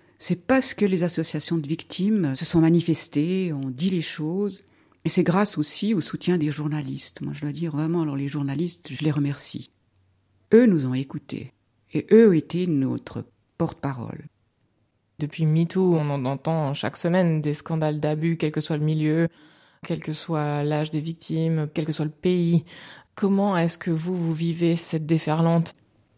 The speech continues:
Speaker 1: Ça me replonge dans cette histoire et c'est douloureux. Mais écouter les, les témoignages des, des autres, ça me met dans une autre situation. C'est pas mon histoire, c'est leur histoire.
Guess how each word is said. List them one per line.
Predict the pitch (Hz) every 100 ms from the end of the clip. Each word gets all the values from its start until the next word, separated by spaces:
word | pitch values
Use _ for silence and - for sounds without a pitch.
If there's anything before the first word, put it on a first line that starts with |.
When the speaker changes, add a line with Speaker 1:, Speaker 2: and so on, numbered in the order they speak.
| -
Speaker 1:
Ça | - 160
me | 151
replonge | 190 190 160 156 143 120
dans | 131
cette | 143 135
histoire | 127 - 135 143 160 151 -
et | 131 120 131 123 127
c'est | - - - 147
douloureux. | 170 143 127 - - _ _ _ _ _
Mais | 185 190 - - _ _ _ _ _ _ _ -
écouter | 175 202 - 233 240
les, | 170 143 139 139 135 135 135 - - -
les | -
témoignages | 180 175 180 190 196 165 -
des, | 135 -
des | 131 120
autres, | 156 196 233 - -
ça | - 151
me |
met | 151 175
dans | 165
une | 147 147
autre | 202 208 - 139
situation. | - - - 120 - - 160 - _ _ _ _ _
C'est | - 156
pas | 180
mon | 190 196 202
histoire, | 170 - 151 156 175 -
c'est | -
leur | 135 175 180
histoire. | 147 - 147 135 160